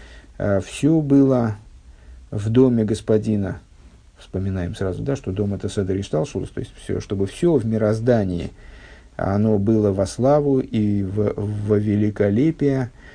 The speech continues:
и, э, на радость, на удовольствие, на, для удовлетворения господина и его и так далее.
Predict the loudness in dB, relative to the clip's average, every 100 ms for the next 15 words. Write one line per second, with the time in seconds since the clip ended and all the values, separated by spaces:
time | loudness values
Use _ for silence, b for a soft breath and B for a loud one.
0 | B -4 0 2 4 2 0 -4 -10 -6
1 | -4 -2 0 2 2 2 2 2 2 0
2 | -8 -4 -2 0 0 2 0 -2 -2 -2
3 | 0 0 0 0 0 0 -2 0 0 0
4 | 0 -2 -2 -2 -2 -2 -2 -2 -2 -2
5 | -4 -6 -8